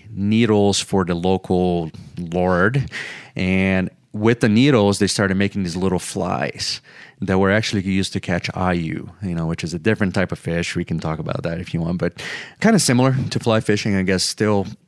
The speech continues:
fly fishing in some aspects. But there you have, you know, like, uh, four hundred years of fly tying. They're still around. They're still tying flies. They have a little street, you know,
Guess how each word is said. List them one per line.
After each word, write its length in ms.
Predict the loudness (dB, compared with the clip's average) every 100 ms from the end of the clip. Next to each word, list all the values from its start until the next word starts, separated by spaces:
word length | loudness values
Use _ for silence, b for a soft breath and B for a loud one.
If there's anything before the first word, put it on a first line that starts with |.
| _
fly 160 | -2 0
fishing 280 | 0 0
in 100 | -2
some 320 | 0 0 2 2
aspects. 640 | 0 -4 -4 -6 -8 -16 B B B _
But 120 | 2
there 140 | 4 4
you 100 | 4
have, 340 | 4 2 0
you 80 | 0
know, 100 | 0
like, 200 | -2 -2
uh, 160 | -4
four 300 | -4 -2 0
hundred 280 | 2 2 4 2
years 500 | 4 4 2 0 -4
of 80 |
fly 400 | -8 -4 0 2
tying. 480 | 0 -2 -2 -2 -4 -4
They're 240 | -2 0
still 340 | -2 2 2
around. 280 | 4 2 2
They're 80 | 0
still 280 | -2 0 0
tying 260 | 2 0
flies. 560 | 0 0 2 0 -2 -6 B B B
They 100 | -4
have 100 | 0
a 40 |
little 200 | 2 2
street, 400 | 0 0 0 0 -6 _ _ -8
you 80 | -4
know, 180 | -2